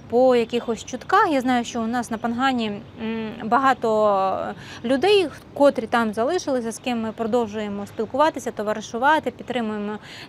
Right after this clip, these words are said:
зв'язки, отримали цю візу. Ну і таким чином вони там залишаються, навіть там уже собі житло придбали. Ну, по житлу там окреме питання, там,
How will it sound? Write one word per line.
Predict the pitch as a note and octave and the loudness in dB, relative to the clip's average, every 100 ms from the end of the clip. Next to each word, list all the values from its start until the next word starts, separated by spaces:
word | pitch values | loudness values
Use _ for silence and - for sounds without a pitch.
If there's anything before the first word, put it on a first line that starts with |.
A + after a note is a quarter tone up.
| G#3+ | -8
зв'язки, | A3 B3 - F4 F4+ B3+ | -2 -2 0 2 2 4
отримали | C4+ C#4 B3 G#3+ G3+ G3+ | 2 2 0 0 -4 -6
цю | A#3 | -6
візу. | A#3 F4+ G4 C#4 | -2 2 2 2
Ну | A#3 C4+ A#3 | 0 0 -2
і | A3 A#3+ | -2 -2
таким | A#3 B3 A#3 | -2 -4 -4
чином | C#4+ D4+ C4+ | -2 -2 -2
вони | G#3+ A3+ | -2 -6
там | A3 A3+ | -4 -4
залишаються, | G#3+ A#3 A#3 F4 E4+ C#4+ B3+ - - - - | -2 -4 -2 0 0 0 -4 -6 -12 -18 -12
навіть | A3+ A#3 G#3+ A3 | -2 0 0 -4
там | A3+ G#3+ | -6 -6
уже | G#3 A3+ | -4 -6
собі | G#3+ G#3 A3+ | -6 -6 -4
житло | G#3+ A#3+ D#4 F4 | -2 -2 0 -2
придбали. | F4 C4+ A3 B3+ A3+ A3+ | 0 -2 2 0 0 0
Ну, | C#4 B3 - G#3+ - G#3 | -2 -2 -6 -12 -12 -2
по | C#4 | 0
житлу | B3+ B3+ D4+ | 0 -2 -2
там | C#4+ A#3 A3+ | 0 -2 -2
окреме | A#3+ C#4 B3 G#3+ | -4 -2 -2 -2
питання, | A3+ - F4+ E4 A3+ | -6 -2 0 0 -2
там, | A3+ A3 | -2 -4